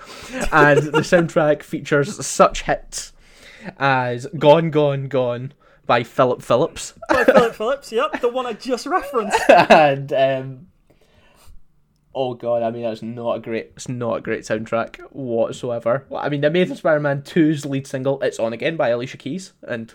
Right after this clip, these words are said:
Speaker 1: Kendrick Lamar.
Speaker 2: <laughs>
Speaker 1: Um, and of course, the Amazing Spider-Man two score famously features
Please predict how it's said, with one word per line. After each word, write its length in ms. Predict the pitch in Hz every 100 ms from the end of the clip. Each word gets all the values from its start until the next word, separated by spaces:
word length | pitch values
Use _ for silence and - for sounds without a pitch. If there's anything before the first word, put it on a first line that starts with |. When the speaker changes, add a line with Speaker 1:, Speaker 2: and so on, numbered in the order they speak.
| -
Speaker 1:
Kendrick 300 | 117 113 -
Lamar. 360 | 123 123 170 -
Speaker 2:
<laughs> 60 | - - - - _
Speaker 1:
Um, 680 | 165 143 131 123 120 123 123 _ - 190 -
and 160 | 127
of 80 | 117
course, 320 | - 139 135
the 180 | - 113 -
Amazing 340 | - 123 127 123
Spider-Man 460 | - 120 113 117
two 380 | 113 - 117 117 - _ _ _ _ _ _ -
score 400 | - 131 120 127
famously 720 | - _ 123 120 117 - 131
features 760 | 135 - 127 - 120 113 113